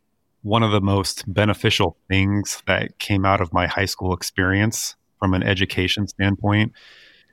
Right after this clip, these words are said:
And it might have been home economics class, but I, I had to create a vision board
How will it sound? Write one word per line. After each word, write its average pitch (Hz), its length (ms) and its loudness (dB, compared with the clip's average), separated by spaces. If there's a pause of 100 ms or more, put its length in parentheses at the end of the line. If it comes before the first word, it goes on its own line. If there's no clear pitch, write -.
(320)
And 98 560 4
it - 580 -16
might 113 180 2
have 101 80 0
been 95 360 0
home 98 200 -2
economics 95 560 0
class, 90 360 0
but - 180 2
I, 101 180 2
I 107 80 0
had 127 180 0
to 127 80 2
create 107 300 2
a 92 60 0
vision 95 380 2
board 87 380 -4